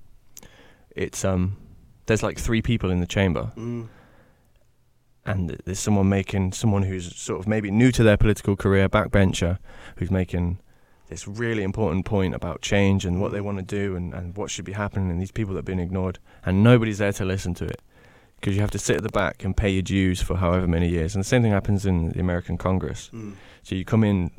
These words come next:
Speaker 1: like Obama, for example, you come in wanting to change the world, and you have to serve ten years as a yes man
Speaker 2: Mm.
Speaker 1: or yes woman in order to get to the point where you have a message. By then, you know, someone's already vetted your questions in this
Speaker 2: Mm.
Speaker 1: country and told you what you can and can't say.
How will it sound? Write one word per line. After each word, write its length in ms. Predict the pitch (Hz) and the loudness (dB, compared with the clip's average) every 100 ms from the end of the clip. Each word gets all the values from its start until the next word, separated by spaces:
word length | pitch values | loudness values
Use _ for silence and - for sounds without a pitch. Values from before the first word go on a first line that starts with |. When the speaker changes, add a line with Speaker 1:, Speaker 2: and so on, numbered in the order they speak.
| - | -14
Speaker 1:
like 140 | 98 | -12
Obama, 420 | 98 90 101 95 | -10 -4 -4 -4
for 80 | 85 | -10
example, 260 | 85 82 87 | -14 -12 -14
you 80 | 80 | -8
come 160 | 107 | -6
in 80 | 98 | -4
wanting 200 | 90 87 | -6 -8
to 80 | 85 | -10
change 280 | - 87 82 | -10 -10 -8
the 100 | 78 | -6
world, 340 | 90 87 80 - | -4 -2 -4 -6
and 140 | 87 - - | -8 -8 -8
you 140 | 95 | -4
have 120 | 92 - | -4 -6
to 60 | |
serve 300 | 87 95 87 | -6 -2 -2
ten 280 | 87 92 87 | -4 -6 -4
years 440 | 87 87 87 - - - - - | -2 -2 -4 -8 -18 -20 -20 -10
as 140 | 90 | -6
a 60 | 87 | -2
yes 260 | 95 104 | -2 -2
man 300 | - 73 87 - - | -4 -4 -4 -6 -16
Speaker 2:
Mm. 260 | 107 107 104 _ | -14 -14 -16 _
Speaker 1:
or 140 | - 82 | -8 -6
yes 220 | 87 - | -4 -4
woman 260 | 78 80 82 | -4 -4 -2
in 120 | 85 | -4
order 160 | 82 - | -6 -10
to 100 | 85 | -8
get 320 | 95 - _ | -8 -8 _
to 120 | - | -10
the 60 | 78 | -10
point 240 | - 82 | -8 -8
where 80 | - | -8
you 60 | 87 | -8
have 100 | 85 | -8
a 40 | 82 | -6
message. 440 | 92 87 - - - - - _ - _ _ | -6 -6 -10 -12 -18 -20 -20 _ -20 _ _
By 180 | 107 104 | 2 4
then, 400 | 113 110 104 107 - - - - - | 6 6 4 0 -8 -16 -18 -20 -6
you 100 | 95 | -2
know, 100 | 90 | -2
someone's 400 | - 104 98 101 | 0 2 2 2
already 460 | 98 95 92 90 - - | 0 0 -2 -4 -8 -12
vetted 400 | 104 104 104 98 | -2 0 0 0
your 100 | 90 | -2
questions 720 | - 107 104 82 85 92 - - - | 0 0 0 -2 0 -2 -6 -18 -8
in 120 | 90 | -4
this 120 | 85 | -4
Speaker 2:
Mm. 40 | - | 0
Speaker 1:
country 320 | 90 80 92 | -2 0 0
and 200 | 87 87 | 0 -2
told 240 | - 101 95 | 0 0 0
you 100 | 92 | -2
what 120 | 90 | -2
you 100 | 95 | -4
can 200 | - 95 | -4 -2
and 80 | 90 | -2
can't 260 | - 90 - | -4 -4 -4
say. 340 | 98 87 98 | -4 -4 -6